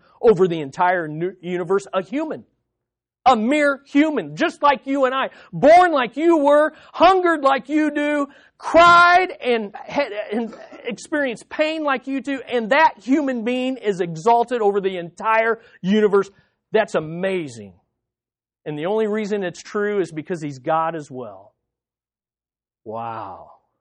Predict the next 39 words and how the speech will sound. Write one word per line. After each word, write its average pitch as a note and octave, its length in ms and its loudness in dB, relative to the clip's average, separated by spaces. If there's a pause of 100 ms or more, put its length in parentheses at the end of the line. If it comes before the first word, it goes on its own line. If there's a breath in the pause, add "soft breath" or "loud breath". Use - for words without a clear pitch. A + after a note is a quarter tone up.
(360)
So G3+ 160 2
how B3 360 4
exactly, F#3+ 840 2 (260 soft breath)
let G3+ 120 4
me, A#3 160 0
let G#3 120 0
me C4 140 -6
make A#3 220 -4
it A#3+ 120 -8
more G#3+ 220 4
concrete A#3 720 -4
because G3 260 -2
Paul A#3 340 2
does G3 320 0
in E3+ 100 -8
verse G3 260 -2
nine. G#3+ 380 -2 (160 soft breath)
What C#4 160 2
do F#4 60 0
you F#4 140 4
mean C4 400 -4
by F#3 160 2
super B3+ 460 0
exalted? G#3 480 2
Well, F#3 140 -4
look A#3 160 0
at B3 80 -8
number A3 240 -2
two. G#3+ 340 -6
It D#3 80 -6
explains. E3 800 -6 (560)
Paul G#3+ 180 4
explains A#3 480 0
it F3 80 -2
in E3 80 -10
verse F#3+ 220 -2
nine. A3 320 0 (320 soft breath)
God B3+ 400 6 (200 soft breath)
freely C#4 800 0